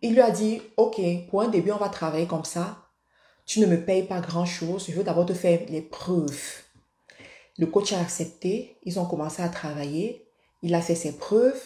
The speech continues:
Quand le coach a vu comment sa email list était pleine, comment les gens s'inscrivaient à ses formations, comment les gens prenaient ses formations et tout,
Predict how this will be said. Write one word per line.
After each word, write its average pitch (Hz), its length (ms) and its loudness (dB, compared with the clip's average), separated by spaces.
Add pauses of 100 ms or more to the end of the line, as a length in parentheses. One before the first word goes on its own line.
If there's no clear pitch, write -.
(320)
Quand 202 140 -10
le 180 100 -2
coach 185 300 -6
a 185 160 -2
vu 175 240 -2
comment 165 480 -4 (260)
sa - 240 -8 (140)
email 196 300 2
list 175 440 0
était 175 220 -2
pleine, 160 560 0 (640)
comment 185 260 2
les 165 200 4
gens 185 260 -2
s'inscrivaient 175 920 -4
à 175 80 -4
ses 165 140 -6
formations, 151 640 -6 (420)
comment 180 220 2
les 180 160 4
gens 180 220 0
prenaient 165 260 -2
ses 170 140 -4
formations 156 520 -6
et 151 100 -4
tout, 147 240 -6